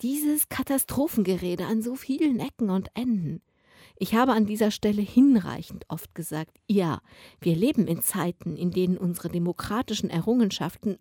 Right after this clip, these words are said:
und unsere Meinungsfreiheit bedroht sind. Und dass es an uns liegt, diese zu beschützen und für sie einzutreten. Aber das heißt nicht,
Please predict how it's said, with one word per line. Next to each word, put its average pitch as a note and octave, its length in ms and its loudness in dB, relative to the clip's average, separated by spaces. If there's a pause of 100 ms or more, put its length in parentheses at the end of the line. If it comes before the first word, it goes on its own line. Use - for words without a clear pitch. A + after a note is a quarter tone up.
und C#4 340 0
unsere G3+ 320 2
Meinungsfreiheit G3 840 -2 (320)
bedroht G3+ 440 -2
sind. - 340 -12 (680)
Und A3+ 320 2 (180)
dass G3+ 200 -2
es - 160 -8
an A3 200 0
uns D4 400 -2
liegt, F3 440 -8 (260)
diese F#3 380 -2
zu - 160 -6
beschützen - 720 -8 (160)
und D#3 240 -2
für C#3+ 140 -6
sie C3 120 -6
einzutreten. - 880 -6 (800)
Aber A#3+ 120 2
das B3 160 0
heißt C#4 380 -2
nicht, E3+ 380 -6